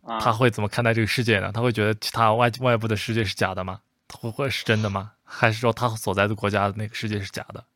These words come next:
Speaker 2: <laughs>
Speaker 1: 我还真去过朝鲜，我觉得他们很快乐。
Speaker 2: 对吧？所以说快乐，
Speaker 1: 就是
Speaker 2: 嗯。
Speaker 1: 他，他，
Speaker 2: 就外-，
Speaker 1: 但，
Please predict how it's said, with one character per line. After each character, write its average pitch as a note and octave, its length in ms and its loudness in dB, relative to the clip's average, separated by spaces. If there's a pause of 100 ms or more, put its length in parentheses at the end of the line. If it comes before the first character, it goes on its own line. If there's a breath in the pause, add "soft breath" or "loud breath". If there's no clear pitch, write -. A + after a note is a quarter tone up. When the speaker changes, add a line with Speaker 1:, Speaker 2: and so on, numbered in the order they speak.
(280 loud breath)
Speaker 2:
<laughs> A2+ 420 0
Speaker 1:
我 B2+ 100 4
还 B2+ 100 6
真 C3+ 160 -4
去 C3 160 -4
过 A#2+ 120 4
朝 A2+ 200 2
鲜， A2+ 260 -6
我 A#2 120 -6
觉 A#2 80 -4
得 - 60 -8
他 B2 80 0
们 A#2+ 100 -4
很 G#2+ 220 -12
快 G#2 260 -6
乐。 A2 180 -14 (540)
Speaker 2:
对 A2+ 120 4
吧？ G2 240 2 (140)
所 - 220 0
以 A#2+ 40 4
说 A2+ 200 6
快 A#2 240 0
乐， G#2+ 80 0
Speaker 1:
就 - 100 -8
是 A#2+ 60 -6
Speaker 2:
嗯。 G#2+ 80 -6 (1400 loud breath)
Speaker 1:
他， - 160 -10
他， - 120 0
Speaker 2:
就 C3+ 140 2
外-， D#3+ 160 8
Speaker 1:
但， A#3+ 100 4